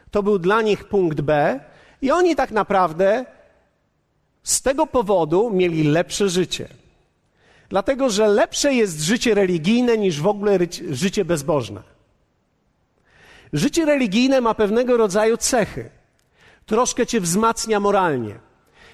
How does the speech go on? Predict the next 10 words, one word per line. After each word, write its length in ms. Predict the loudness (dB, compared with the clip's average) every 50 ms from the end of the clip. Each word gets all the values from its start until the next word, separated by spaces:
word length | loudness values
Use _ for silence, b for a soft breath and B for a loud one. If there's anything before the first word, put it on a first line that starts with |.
| b b -2
Jest 280 | -2 0 0 -2 -2 -4
pewnego 360 | -2 0 0 0 2 2 2
rodzaju 420 | 2 2 2 2 2 2 2 0
hamulcem 1000 | 0 -2 -2 -2 0 0 2 2 4 4 4 2 2 0 -2 0 0 0 0 0 0
dla 200 | 0 0 0 -2
ciebie 560 | 0 0 0 0 2 2 0 2 2 0 -2 B B B B B B
w 80 | -2
robieniu 460 | 0 0 0 2 0 0 2 2 0 0
całkowitego 800 | 0 0 0 0 0 0 -2 -2 -2 -2 -2 -2 0 0 0 0
zła. 380 | 0 0 0 0 -2 -4 -12